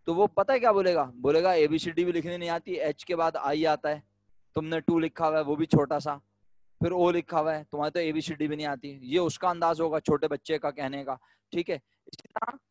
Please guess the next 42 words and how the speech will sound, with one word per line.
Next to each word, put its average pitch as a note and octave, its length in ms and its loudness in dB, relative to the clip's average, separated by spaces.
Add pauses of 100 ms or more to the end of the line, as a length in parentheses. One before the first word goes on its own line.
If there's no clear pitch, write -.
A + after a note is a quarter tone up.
(280)
जब F3 160 0
क्या G#3 160 2
आप F#3+ 260 0
ये G#3+ 80 -10
किसी G3+ 260 -10
six, - 380 -6
five, F3 280 0
six, - 260 -10
seven F3 260 0
class F#3 240 0
के G3+ 80 -6
बच्चे F3+ 240 -6
से F#3 120 -4
पूछेंगे G#3 360 -6
तो G3+ 120 0
वो F3+ 100 2
कहेगा, F3 240 0
"ये G3+ 120 0
पानी E3 280 -2
का F3 120 0
formula D#3 380 -2
लिखा D3+ 240 -4
हुआ C#3+ 120 -2
है।" C#3 60 -10 (300)
और F#3 160 4
अगर A3 160 2
इसको A#3 200 2
लिखने G3+ 320 -2
का G#3+ 100 0
अंदाज F#3 300 2
मैं G#3 140 -8
थोड़ा F#3 180 0
सा G3+ 120 -2
change G3 340 -6
कर D#3+ 160 -2
दूं, E3+ 220 -4 (440)
यानी D#3+ 200 -4
मैं F#3+ 80 -2
इसको F#3+ 200 -2
बड़ा E3 220 4
कर F3 160 -2
दूं, F#3 220 -6